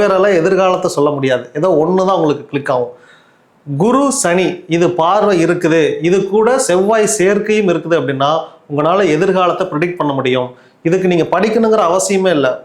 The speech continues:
உங்களுக்குள்ளேயே ஒரு உள்ளூர சிந்தனை இது சொல்லும், இப்படி போகாதா, இப்படி போனா பின்னாடி தப்பு நடந்துரும். பின்னாடி பாத்தீங்க அப்படின்னா அந்த அசிரீரி தான் உங்களை வழிநடத்தினதாகவே இருக்கும்.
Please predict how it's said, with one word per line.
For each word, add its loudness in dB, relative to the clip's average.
உங்களுக்குள்ளேயே 2
ஒரு 2
உள்ளூர 2
சிந்தனை 0
இது 0
சொல்லும், 2
இப்படி 0
போகாதா, 2
இப்படி -2
போனா 0
பின்னாடி -4
தப்பு -2
நடந்துரும். -2
பின்னாடி 2
பாத்தீங்க 0
அப்படின்னா -2
அந்த 0
அசிரீரி 2
தான் 2
உங்களை 2
வழிநடத்தினதாகவே 0
இருக்கும். -4